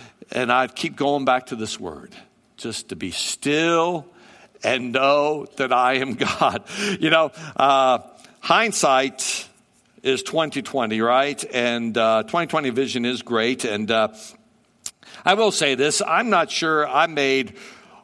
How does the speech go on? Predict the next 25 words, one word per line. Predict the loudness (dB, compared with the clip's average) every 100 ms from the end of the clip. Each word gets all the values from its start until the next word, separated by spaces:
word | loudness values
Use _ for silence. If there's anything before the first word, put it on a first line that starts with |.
| 0
all | 4 6 6 4
the | 2 2 0
right | -2 2 4 4 0
decisions | -2 0 0 0 0 -4 -4 -6 -4 0
I | 0
needed | 2 0 0
to | 0
make, | 0 0 0 -2 -6 -2
uh, | 2 2
in | 0 -4
twenty | -2 -2 -2
twenty | -4 -2 -2 0
as | 0 -2
a | -4
pastor | -2 0 0 -2 -4 -4 -6 -20 -20 -14 -2
on | 0 2 0 -4 -8 -14 -18 -20 -10
decisions | -4 0 2 2 0 -2 -2 -4 -2
and | -2 -2 -2
the | -2
various | -2 0 0 2 0 -2 -4
issues | -4 -2 -4 -2
and | -6 -4
things | -6 -2 -2
like | 0
this. | 0 0 -2